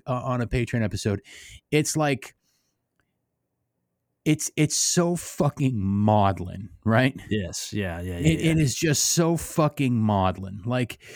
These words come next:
Speaker 1: come on, guys, get over yourself, right? What are you, some fucking tortured poet? <laughs> Oh, oh, forsooth, love's sweet embrace never shall I feel again.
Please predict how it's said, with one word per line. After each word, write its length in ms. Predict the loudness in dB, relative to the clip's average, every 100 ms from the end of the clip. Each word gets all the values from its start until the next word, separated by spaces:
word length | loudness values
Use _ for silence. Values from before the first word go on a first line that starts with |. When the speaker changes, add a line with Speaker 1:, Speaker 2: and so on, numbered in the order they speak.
| -18 -20 -2
Speaker 1:
come 200 | 2 4
on, 160 | 2 2
guys, 340 | 4 2 2
get 180 | 0 2
over 240 | 2 0
yourself, 640 | -2 -2 -2 -2 -4 -2
right? 240 | 0 0 -2 _ _ _ _ -2
What 140 | 0
are 40 | 2
you, 100 | 0
some 180 | -2 -4
fucking 480 | -2 -2 0 -4 -4
tortured 520 | -4 -2 -2 -4 -4 -4 -2
poet? 520 | 0 0 -2 -6 -16
<laughs> 60 | -2
Oh, 680 | 2 4 2 0 -2 -4 -8 _ _ -20 -20 -6 0
oh, 220 | 4 4
forsooth, 840 | 2 0 0 0 0 0 0 -2 -6 -10 -20 -6
love's 400 | 0 2 2 0
sweet 420 | 0 0 0 2
embrace 640 | 2 2 0 0 2 0 2
never 360 | 2 4 2
shall 320 | 0 0 2 4
I 280 | 4 4
feel 400 | 0 -2 0 2 0
again. 580 | 2 2 2 0 -2